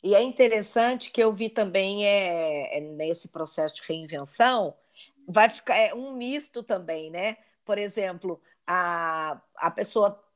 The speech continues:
vai ter um, um novo desenho de loja física, talvez só com mostruários, ou uma pessoa reduz a área, né? Mas ela tendo no estoque, eles, é, criaram também, é,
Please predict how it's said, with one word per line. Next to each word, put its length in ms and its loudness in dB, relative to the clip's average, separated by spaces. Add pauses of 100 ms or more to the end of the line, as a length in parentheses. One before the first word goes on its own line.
(120)
vai 300 4
ter 200 2
um, 320 -6
um 180 -8
novo 320 0
desenho 580 0
de 120 -6
loja 320 2
física, 480 -8
talvez 360 -4
só 120 -2
com 140 -10
mostruários, 960 2
ou 320 -8
uma 140 -8
pessoa 680 -8
reduz 420 -6
a 80 6
área, 360 2
né? 200 -10 (420)
Mas 440 -2
ela 240 0
tendo 420 -4
no 120 -6
estoque, 760 -4 (420)
eles, 400 -2 (260)
é, 240 6
criaram 520 2
também, 680 -4 (160)
é, 400 -2